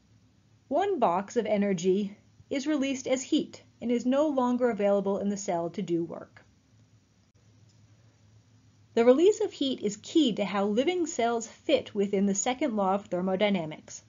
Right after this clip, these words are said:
A cell is a very organized structure. Thus, it would seem to be against this law of increasing disorder. However, for every reaction in the cell, a small amount of heat is released. In this reaction, the cell is doing translation.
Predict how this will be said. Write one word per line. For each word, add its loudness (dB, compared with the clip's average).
A -2
cell 0
is -2
a 4
very 2
organized -2
structure. -6
Thus, 2
it -4
would 0
seem -2
to -4
be -2
against -4
this -6
law 2
of -6
increasing -4
disorder. -4
However, 4
for -6
every 4
reaction 0
in -4
the -4
cell, -4
a -8
small 0
amount 0
of -6
heat -4
is -4
released. -8
In 2
this 2
reaction, 0
the -6
cell 4
is 2
doing 0
translation. -2